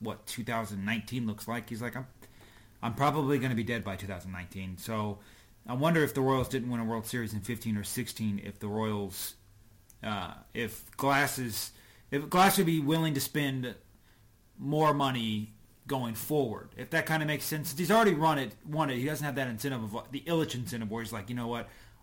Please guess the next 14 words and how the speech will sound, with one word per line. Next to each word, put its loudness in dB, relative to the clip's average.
I, 4
I, -10
I 0
just -2
wanna -2
win. -2
I 0
don't, -2
I -2
don't -4
care -4
because, -12
you -8
know, -6